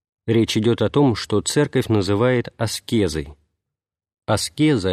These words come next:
это опыт отказа от свойственного человеку эгоистического стремления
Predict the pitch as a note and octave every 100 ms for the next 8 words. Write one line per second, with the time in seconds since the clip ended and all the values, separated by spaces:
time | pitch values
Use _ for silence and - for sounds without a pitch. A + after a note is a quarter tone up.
0 | F#2+ - A2+ B2 A2+ - C3+ - G#2+ G2+
1 | - - C#3+ B2 C3 B2+ A#2+ B2 - B2
2 | C3+ C3 - G#2 G2+ G2+ - G#2 G#2 A2
3 | C#3 - C3+ - - A#2 G#2 B2 A#2+ -
4 | C3 - F#2+ - G2+ G2 - G2+ G#2+ C3+
5 | D#3 G#2 D2+